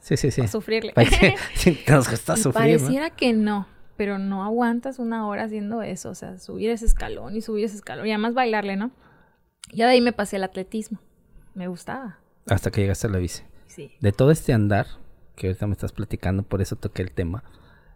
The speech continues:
Speaker 1: es el ballet clásico, pa-, eh,
Speaker 2: Sí.
Speaker 1: hacías ballet clásico, mucha fuerza.
Speaker 2: Uf.
Speaker 1: Fuerza en las piernas, en estas,
Speaker 2: Sí.
Speaker 1: no sé cómo se llaman, tienen sus movimientos y sus nombres, ¿no?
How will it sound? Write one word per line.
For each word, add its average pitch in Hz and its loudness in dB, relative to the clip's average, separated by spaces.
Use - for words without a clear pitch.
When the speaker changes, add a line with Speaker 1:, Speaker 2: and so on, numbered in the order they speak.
Speaker 1:
es - 0
el 113 4
ballet 110 6
clásico, 131 2
pa-, 98 4
eh, 107 -2
Speaker 2:
Sí. - 4
Speaker 1:
hacías 113 6
ballet 95 2
clásico, 120 0
mucha 120 4
fuerza. - 2
Speaker 2:
Uf. 440 0
Speaker 1:
Fuerza - 2
en 139 6
las 123 4
piernas, 123 4
en 107 4
estas, 113 2
Speaker 2:
Sí. 285 -4
Speaker 1:
no 117 2
sé - 0
cómo 131 4
se 127 2
llaman, 123 6
tienen 185 8
sus 151 4
movimientos 123 6
y 120 2
sus 107 0
nombres, 123 6
¿no? 107 2